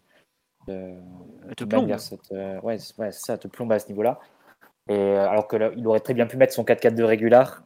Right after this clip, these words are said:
Speaker 1: hein, qu'il aime tant,
Speaker 2: <laughs> Bien
Speaker 1: avec Soler d'un
Speaker 2: régular.
Speaker 1: côté et Vitinha, par exemple, de l'autre,
Speaker 2: Et
Speaker 1: ou peu
Speaker 2: Renato.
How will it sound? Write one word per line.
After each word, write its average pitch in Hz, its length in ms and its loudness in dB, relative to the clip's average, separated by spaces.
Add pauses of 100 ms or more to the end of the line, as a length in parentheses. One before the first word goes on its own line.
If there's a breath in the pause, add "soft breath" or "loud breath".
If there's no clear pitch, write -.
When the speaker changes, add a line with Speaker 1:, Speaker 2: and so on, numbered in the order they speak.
Speaker 1:
hein, 107 120 -6
qu'il - 160 -8
aime 113 180 0
tant, 135 360 2
Speaker 2:
<laughs> 127 180 -16
Bien 202 240 2
Speaker 1:
avec 226 80 4
Soler 202 120 8
d'un 165 60 8
Speaker 2:
régular. 156 420 4
Speaker 1:
côté 117 560 2
et 113 40 0
Vitinha, 120 480 -2
par 117 100 0
exemple, 113 220 -2
de 113 80 -2
l'autre, 120 320 0
Speaker 2:
Et 117 40 0
Speaker 1:
ou - 20 0
peu 131 80 2
Speaker 2:
Renato. 151 260 4